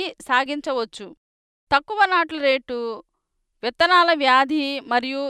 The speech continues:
ఇతర స్టాండ్ స్థాపన సమస్యల నుండి స్టాండ్ నష్టాలు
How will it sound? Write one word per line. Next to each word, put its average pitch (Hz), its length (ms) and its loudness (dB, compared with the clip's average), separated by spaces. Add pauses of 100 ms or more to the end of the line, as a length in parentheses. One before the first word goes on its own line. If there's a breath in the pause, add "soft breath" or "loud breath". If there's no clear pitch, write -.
ఇతర 285 300 0
స్టాండ్ 277 420 0
స్థాపన 240 440 -2 (680)
సమస్యల 320 560 0
నుండి 285 340 -4 (140)
స్టాండ్ 302 400 0
నష్టాలు 269 560 -2